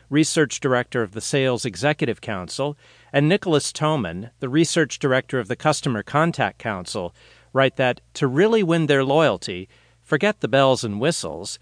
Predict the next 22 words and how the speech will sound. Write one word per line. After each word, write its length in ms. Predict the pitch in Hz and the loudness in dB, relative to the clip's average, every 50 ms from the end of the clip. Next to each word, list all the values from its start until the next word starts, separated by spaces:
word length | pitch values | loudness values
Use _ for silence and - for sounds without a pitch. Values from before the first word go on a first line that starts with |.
| _ _ _ _ _ _ _ _ - | _ _ _ _ _ _ _ _ -4
and 160 | 139 143 135 | -4 -2 0
just 240 | 107 151 147 139 - | 2 2 0 0 -2
solve 500 | - - 170 160 135 98 92 101 104 98 | -4 -2 2 2 2 2 2 -2 -4 -4
their 140 | 117 117 117 | -6 -6 -6
problems." 800 | _ - 151 147 139 - - - - - - - - - - - _ _ _ _ _ _ _ _ _ _ - _ _ _ _ - _ _ _ _ _ - _ _ _ - _ _ _ _ _ _ _ _ _ _ _ _ _ _ | _ -2 -2 -2 -2 -2 -6 -12 -12 -14 -16 -14 -14 -14 -14 -14 _ _ _ _ _ _ _ _ _ _ -20 _ _ _ _ -20 _ _ _ _ _ -20 _ _ _ -20 _ _ _ _ _ _ _ _ _ _ _ _ _ _
The 160 | 170 202 208 | 4 6 6
idea 380 | 208 208 208 185 247 269 269 233 | 8 6 4 2 2 2 2 4
that 160 | 190 180 165 | 4 2 0
companies 500 | - - 196 190 - 180 170 160 139 117 | 2 0 0 0 2 2 2 2 2 2
must 320 | 143 143 143 135 - - | 2 2 2 2 -2 -2
delight 440 | 117 143 135 135 139 151 185 190 _ | 0 0 2 2 2 2 2 0 _
their 160 | - 131 123 | 0 0 0
customers 640 | - - - 143 156 - - - 107 92 90 92 98 - | 0 0 0 0 0 0 -4 -6 -6 -4 -6 -6 -4 -2
has 180 | 139 131 - | -2 -2 0
become 380 | - 151 139 - 160 160 156 147 | -2 -4 -2 0 0 0 0 0
so 260 | - - 214 220 208 | 0 0 2 2 2
entrenched 680 | 180 147 - - - 156 147 123 101 92 - - - - | 0 -2 -4 -4 -4 -2 -2 -2 -2 -4 -8 -12 -12 -8
that 200 | 139 127 147 147 | -4 -4 -2 0
managers 580 | 151 160 180 196 202 190 135 135 135 127 107 107 | 0 0 2 2 2 0 2 0 0 0 0 0
rarely 420 | 117 143 156 156 131 113 110 104 | 0 2 2 2 2 2 0 0
examine 480 | 110 110 - 135 147 147 135 104 82 80 | 0 -2 0 0 2 2 0 -2 -4 -10
it. 220 | - _ _ | -16 _ _